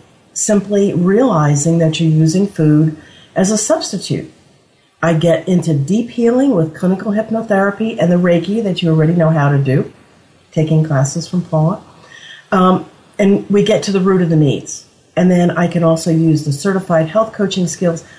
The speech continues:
It's a complete program. You know, you plug in, do the work, and the weight melts off. Okay. Then I've got another program called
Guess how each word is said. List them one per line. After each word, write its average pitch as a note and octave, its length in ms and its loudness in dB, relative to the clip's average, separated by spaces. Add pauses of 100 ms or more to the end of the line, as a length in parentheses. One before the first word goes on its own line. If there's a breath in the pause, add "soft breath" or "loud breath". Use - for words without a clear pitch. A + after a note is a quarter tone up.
(100)
It's D#3+ 180 -2
a D#3+ 60 -2
complete B3+ 600 -4
program. F#3+ 840 -2 (760)
You F3+ 80 0
know, E3 100 4
you E3+ 140 2
plug A3 480 0
in, G3 440 2 (560)
do G#3+ 180 2
the B3+ 120 2
work, G3 500 0 (500)
and E3+ 520 2
the E3 80 0
weight D#3+ 440 2
melts D#3+ 520 0
off. C#3 480 -2 (840)
Okay. C#3+ 260 -4 (640 loud breath)
Then C4+ 200 0
I've G3+ 300 -2
got C#4+ 180 0
another B3 340 2
program D3+ 680 0
called D#3+ 760 0